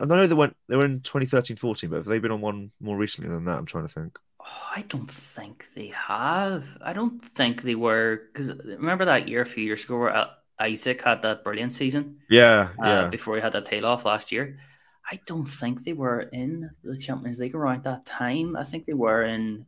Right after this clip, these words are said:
Speaker 2: um, the Europa League at that time, but I don't think they were in the Champions League.
Speaker 1: They
Speaker 2: And
Speaker 1: always
Speaker 2: if they
Speaker 1: seem to play
Speaker 2: were,
Speaker 1: Man
Speaker 2: they certainly
Speaker 1: United.
Speaker 2: didn't make a splash anyways.
Speaker 1: Yeah, yeah. So this will be their first kind of venture back into it. Um, other players that impressed me, Taki Kubo scored the opener, um, against his old
Speaker 2: Mm.
Speaker 1: club.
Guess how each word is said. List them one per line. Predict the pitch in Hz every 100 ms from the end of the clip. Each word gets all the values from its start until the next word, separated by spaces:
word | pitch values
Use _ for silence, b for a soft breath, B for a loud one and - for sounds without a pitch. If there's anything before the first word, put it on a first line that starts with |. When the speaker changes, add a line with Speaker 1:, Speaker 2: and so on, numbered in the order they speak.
| -
Speaker 2:
um, | 113 107 104 101 101 -
the |
Europa | 110 107 107
League | 104 123
at |
that | 123 139 135
time, | 151
but | 139
I | 135
don't | 156 160
think | 170
they | 135
were | 113
in | 107
the |
Champions | - 104 - 135
League. | 160 156 - B B
Speaker 1:
They | 117
Speaker 2:
And |
Speaker 1:
always | 151 170
Speaker 2:
if |
they | -
Speaker 1:
seem |
to | 123
play | 127
Speaker 2:
were, | 151
Speaker 1:
Man |
Speaker 2:
they | 120 113
certainly | 110
Speaker 1:
United. | 127 113
Speaker 2:
didn't | 107 95
make | 98
a | -
splash | - 98 104 -
anyways. | 104 104 127 139 - - - _
Speaker 1:
Yeah, | - 101 85 87 - _ _
yeah. | 110 95 80 85 _ b b b
So | 113
this | 120 131
will |
be | 131 110
their | 101
first | - 101 -
kind | 98
of | 90
venture | 92 85
back | 90 -
into | 87 - 87
it. | 85 -
Um, | 87 87 80
other | 98
players | 101 90
that | 80
impressed | 82 90 -
me, | 87 87 87 - _
Taki | - 104 101
Kubo | - 95 92
scored | 90 95 82
the | 92
opener, | 90 - 90 87 - _ _
um, | 87 82
against | 85 76
his | 90
old | 80
Speaker 2:
Mm. | -
Speaker 1:
club. | 90 80